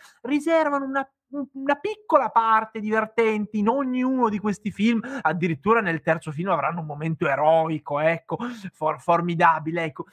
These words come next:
E veramente sono queste finezze che fanno di questa saga, eh, veramente un oggetto di culto, ecco, perché è impossibile non, eh, non, non, non ricordarsi di tutte queste finezze mem-, memorabili, ecco, a loro modo.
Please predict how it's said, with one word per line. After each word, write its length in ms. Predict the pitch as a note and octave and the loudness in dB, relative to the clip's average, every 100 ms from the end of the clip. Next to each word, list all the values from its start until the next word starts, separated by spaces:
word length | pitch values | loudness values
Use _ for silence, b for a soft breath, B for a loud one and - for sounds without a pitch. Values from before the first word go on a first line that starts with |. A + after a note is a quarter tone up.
| b - | b -16
E 100 | G3 | -2
veramente 380 | C#4 E4+ C#4+ | -2 -2 -6
sono 220 | G#3 B3+ A#3 | -6 -2 0
queste 300 | A#3+ - A3 | 0 0 -4
finezze 500 | F3+ G3 G#3 - D#3+ | -2 0 0 -2 -6
che 120 | C#3+ | 0
fanno 240 | E3 E3+ | 0 0
di 80 | D#3 | -4
questa 240 | E3 - | -6 -10
saga, 420 | D#3 D#3+ F3 F3 F3 | -2 0 2 4 2
eh, 80 | - B - _ - C#3 | 0 B -20 _ -20 -2
veramente 720 | E3 D3+ F3+ G#3 G3 F3 D#3+ | 0 2 0 0 2 4 2
un 140 | D#3+ D#3+ | 0 -2
oggetto 340 | D3+ D#3+ - | -2 -4 -4
di 100 | D3+ | -6
culto, 600 | - F#3 E3+ C#3+ - D3+ | -4 0 2 0 0 0
ecco, 400 | C#3 C3 - D3 | 2 0 -6 -8
perché 640 | C#3 F#3 G#3+ G#3 G3 F#3+ F3+ | -4 -2 0 0 0 0 -2
è 80 | |
impossibile 760 | A3 A3 G#3+ - - D#4+ A#3+ F3 | -2 -2 -4 -4 -2 0 2 0
non, 260 | D#3+ D#3 D#3 | 0 0 -2
eh, 640 | D3 C#3+ C#3 C3 B2 B2 | -2 -4 -6 -6 -8 -8
non, 240 | C3+ C#3 C#3 | -8 -8 -6
non, 400 | C#3+ C3+ D3 E3 | -6 -4 -4 -4
non 200 | E3+ F3 | -2 0
ricordarsi 840 | F3 - F3+ D#3+ F#3+ A3+ A#3+ B3 - B B | -2 0 0 4 4 2 -2 -6 -6 B B
di 120 | D3+ - | -18 -4
tutte 320 | A3+ A#3 E4+ | -4 -2 -2
queste 280 | G#3 E3+ E3+ | 0 0 -4
finezze 580 | - E3 E3 G3 - F#3+ | -4 -2 0 -2 -2 0
mem-, 200 | D#3 D#3 | 0 -2
memorabili, 840 | D3+ D#3+ D3 D#3 F#3 C#3 C3+ D3 | 0 2 4 6 6 2 -4 -2
ecco, 300 | C#3+ C3 - | -4 -6 -2
a 40 | C3+ | 0
loro 200 | C3+ C#3 | 2 0
modo. 460 | C#3 C3+ B2+ B2+ | 0 0 -2 -6